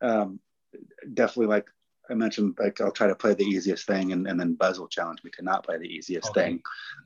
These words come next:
Speaker 1: thing. <laughs>
Speaker 2: Right.
Speaker 1: But, um, yeah, I mean, I guess lately just trying to, like, you know, I've been trying to learn some new things. I'll watch, like, YouTube videos of drummers
Speaker 2: Hmm.
Speaker 1: and, and try to,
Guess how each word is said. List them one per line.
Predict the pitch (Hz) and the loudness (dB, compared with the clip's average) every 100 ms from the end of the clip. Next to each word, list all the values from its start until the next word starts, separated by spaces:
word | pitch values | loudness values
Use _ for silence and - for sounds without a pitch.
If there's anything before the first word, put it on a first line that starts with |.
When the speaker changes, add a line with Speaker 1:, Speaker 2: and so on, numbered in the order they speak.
| _ | _
Speaker 1:
thing. | - - 160 | 0 4 4
<laughs> | - - 160 - - - | 2 0 4 4 2 -6
Speaker 2:
Right. | 95 92 147 | -6 -2 2
Speaker 1:
But, | 160 117 - 175 | 2 0 4 8
um, | 147 131 - _ _ _ - - _ _ _ _ _ - _ _ _ - | 8 6 -2 _ _ _ -20 -20 _ _ _ _ _ -20 _ _ _ 4
yeah, | 147 170 143 139 | 8 10 10 6
I | |
mean, | 139 135 127 113 _ _ _ _ _ _ _ 127 | -2 -2 -4 -8 _ _ _ _ _ _ _ -4
I | |
guess | 131 147 - | 0 0 2
lately | 120 127 131 120 | 0 2 0 -2
just | 110 110 - | -2 -6 0
trying | 120 113 110 | 4 4 2
to, | - 110 | 2 4
like, | 110 104 - _ _ _ - | 4 4 -2 _ _ _ -2
you | 120 | 0
know, | 117 | 2
I've | 117 | 4
been | 120 113 | 4 4
trying | - 107 101 | 4 0 0
to | 104 | 0
learn | 98 95 | 0 0
some | 98 | 0
new | 92 90 | 0 0
things. | - 92 95 98 - | -2 -2 0 0 2
I'll | 104 101 | 4 6
watch, | 101 98 - | 6 4 0
like, | 92 | -2
YouTube | 95 92 - 85 92 | -2 -6 -4 -4 -2
videos | 95 92 - | 0 0 0
of | 82 | 0
drummers | 95 92 92 92 - - _ - | 2 2 2 -2 -4 -8 _ -6
Speaker 2:
Hmm. | 127 131 131 120 117 | -2 0 2 2 0
Speaker 1:
and, | 101 95 98 | 2 2 2
and | 98 95 90 - | 0 0 -2 2
try | 107 95 | 4 6
to, | 95 | 6